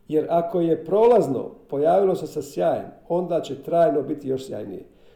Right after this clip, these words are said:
Budući da imamo takvu nadu, nastupamo s velikom otvorenošću, sigurnošću, a ne kao Mojsije koji je stavljao pokrivalo na svoje lice da sinovi Izraelovi ne svrate pažnju na svršetak prolaznog sla-, sjaja.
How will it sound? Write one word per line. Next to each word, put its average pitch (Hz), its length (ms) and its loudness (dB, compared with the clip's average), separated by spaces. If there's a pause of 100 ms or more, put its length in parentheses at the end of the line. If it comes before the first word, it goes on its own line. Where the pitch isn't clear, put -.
Budući 180 340 -4
da 196 80 8
imamo 208 240 2
takvu 208 360 -4
nadu, 135 420 -2
nastupamo 156 560 -4
s - 120 -12
velikom 156 320 -4
otvorenošću, 113 600 -8
sigurnošću, 139 600 -6 (540)
a 117 100 -10
ne 208 220 0
kao 202 160 0
Mojsije 190 440 2
koji 160 140 -2
je 147 60 -2
stavljao 180 380 0
pokrivalo 170 520 -2
na 143 100 -2
svoje 165 280 -4
lice 175 360 -4
da 143 160 -8
sinovi 175 360 -4
Izraelovi 143 400 -2
ne 131 120 -4
svrate - 400 -6
pažnju 151 320 -2
na 139 80 -4
svršetak - 560 -8
prolaznog 135 460 -4
sla-, 131 380 -6
sjaja. - 560 -8